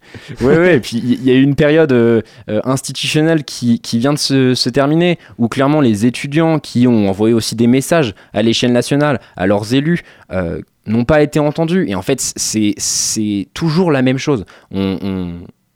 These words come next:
on envoie, euh, un signal d'alarme sur le fait que oui, c'est la galère, c'est la précarité. Vous nous supprimez le ru à un euro, euh, vous, euh, euh, nous, euh, promettez cinq cents millions, euh, d'euros, euh, pour, euh, les bourses, sauf qu'en réalité, c'est pas du tout cinq cents millions d'euros,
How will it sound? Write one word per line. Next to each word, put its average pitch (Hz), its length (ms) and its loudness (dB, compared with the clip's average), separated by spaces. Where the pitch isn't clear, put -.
on 104 140 2
envoie, 147 480 2
euh, 87 420 -4
un 90 100 -8
signal 123 360 2
d'alarme 131 420 0
sur - 160 -4
le 104 60 0
fait 120 220 -2
que - 80 0
oui, 110 320 0
c'est - 160 -10
la 85 160 -6
galère, 151 520 0
c'est - 160 -4
la 87 120 0
précarité. 165 680 -2
Vous 107 80 0
nous 98 100 2
supprimez 170 460 -2
le 160 80 4
ru 151 140 2
à 147 40 2
un 143 140 2
euro, 143 380 2
euh, 95 340 2
vous, 127 280 4
euh, 104 100 4
euh, 98 120 0
nous, 123 280 4
euh, 98 360 4
promettez 147 540 2
cinq 143 200 0
cents 156 180 0
millions, 156 420 2
euh, 110 160 2
d'euros, 135 400 2
euh, 101 180 2
pour, 127 260 2
euh, 110 40 6
les 113 140 4
bourses, 147 260 0
sauf 113 240 -2
qu'en 110 120 -2
réalité, 113 460 2
c'est - 140 -14
pas 87 160 -2
du 92 100 -4
tout 233 140 0
cinq 208 140 0
cents 175 100 -2
millions 151 260 2
d'euros, 143 320 2